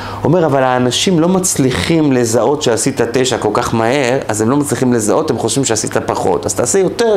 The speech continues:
כדי שהם לא יחששו שעשית פחות." לקחתי את, לקחתי את ה-, את השופר, תקעתי במהירות, שנייה וחצי, והקלטתי את זה, ואחר כך עשיתי את ההקלטה לאט וספרתי את הקולות.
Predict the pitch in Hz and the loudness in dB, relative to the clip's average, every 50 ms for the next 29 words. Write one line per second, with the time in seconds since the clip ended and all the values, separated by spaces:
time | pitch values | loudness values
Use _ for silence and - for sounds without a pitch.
0 | 180 - 147 139 - 151 143 165 202 185 175 - 156 139 - 170 151 143 120 - | 0 -2 -2 -2 0 0 0 2 0 0 0 0 -2 -2 0 0 0 0 0 -2
1 | 139 - 120 117 - 107 - - 87 78 - - - - - - - - - - | -2 -2 -4 -4 -4 -4 -2 -2 -2 -4 -4 -6 -12 -16 -16 -16 -16 -16 -16 -14
2 | - - - - - - - - - - - - - - - - - - - - | -14 -14 -14 -12 -12 -10 -10 -10 -8 -8 -8 -8 -8 -10 -10 -12 -12 -12 -8 -4
3 | - 131 - 196 208 - 247 202 196 - - 135 139 143 180 180 185 190 160 - | -2 -2 0 0 0 0 0 0 2 0 2 0 0 2 0 0 0 0 2 2
4 | 160 135 127 123 120 120 117 113 113 113 - - 113 107 113 117 113 113 107 - | 2 2 2 2 2 2 2 2 2 0 0 -2 -2 0 0 0 0 0 0 0
5 | - 117 - - 107 101 98 101 104 - - - 123 117 - 185 185 185 180 147 | -2 -2 0 0 0 0 0 -2 -4 -8 -4 -4 -4 0 0 -2 0 0 0 0
6 | 127 131 120 123 120 113 110 101 104 117 156 196 - - - - - - - - | 2 2 2 2 2 2 2 2 2 0 0 -2 -4 -10 -16 -16 -18 -18 -16 -16
7 | - - - - - 180 196 202 208 190 165 147 - 165 175 180 175 - 226 247 | -10 -6 -2 0 2 2 4 4 2 2 2 2 2 0 0 0 0 0 2 2
8 | 311 - - - - - - - - - - - - - - - 117 110 117 131 | 2 0 -2 -6 -14 -16 -18 -16 -16 -16 -16 -14 -14 -14 -8 -6 -2 0 2 2
9 | 214 240 262 269 - - - - 143 135 - 156 156 147 - - 117 113 - 143 | 2 2 2 0 0 -2 -2 -4 -4 -2 0 0 0 0 0 0 -2 0 0 2
10 | 160 170 165 180 233 269 302 349 370 349 - - - - - - - 131 131 202 | 2 2 2 2 0 2 2 0 0 -2 -4 -8 -12 -10 -4 -2 0 0 0 0
11 | 208 208 165 160 147 190 185 180 185 180 165 139 139 - 139 127 127 127 165 156 | 0 0 0 0 0 0 0 0 0 0 0 -2 0 2 0 0 2 0 0 0
12 | 143 139 135 131 - - 180 220 226 - 139 131 - 139 127 - 190 196 185 180 | 2 2 2 2 2 2 0 -2 0 -2 -2 -2 -2 -2 -2 0 0 0 0 0
13 | 180 160 147 147 135 - - 120 110 104 92 92 95 - | 0 0 0 0 -2 0 0 0 0 2 0 -2 -4 -8